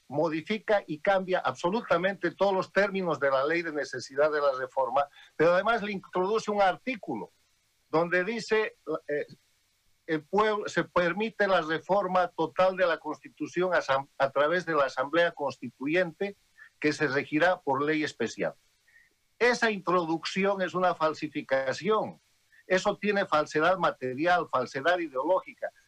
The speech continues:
viola la Constitución política del Estado, pero además cae en una causal de nulidad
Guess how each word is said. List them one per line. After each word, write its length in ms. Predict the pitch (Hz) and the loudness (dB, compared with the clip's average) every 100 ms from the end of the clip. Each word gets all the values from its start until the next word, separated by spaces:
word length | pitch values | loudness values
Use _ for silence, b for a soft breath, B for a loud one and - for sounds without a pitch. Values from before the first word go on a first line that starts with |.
| b | b
viola 460 | 127 160 220 214 | -4 2 4 4
la 140 | 170 151 | 2 -2
Constitución 760 | 151 131 151 - 131 170 180 | -4 -8 -10 -12 -8 -4 -4
política 560 | - 151 165 - - 143 | -2 -2 -2 -6 -2 0
del 140 | 139 | 0
Estado, 260 | - 175 170 | 0 0 2
pero 140 | 160 | 0
además 300 | 160 180 208 | 0 0 0
cae 240 | - 202 196 | 2 2 2
en 60 | |
una 200 | 202 190 | 0 -2
causal 480 | - 151 147 175 185 | 0 0 0 0 0
de 100 | 165 | -2
nulidad 500 | 147 143 139 156 170 | -8 -8 -2 0 0